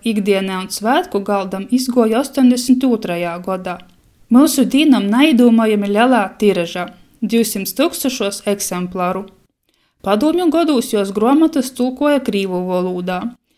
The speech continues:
bet piec Latvijas nātkarības atgūšanas angļu i vuocu.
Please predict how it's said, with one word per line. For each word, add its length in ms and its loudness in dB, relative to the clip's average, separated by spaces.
bet 180 -4
piec 240 -4
Latvijas 480 -2
nātkarības 760 0
atgūšanas 840 -2
angļu 460 2
i 140 -4
vuocu. 500 -6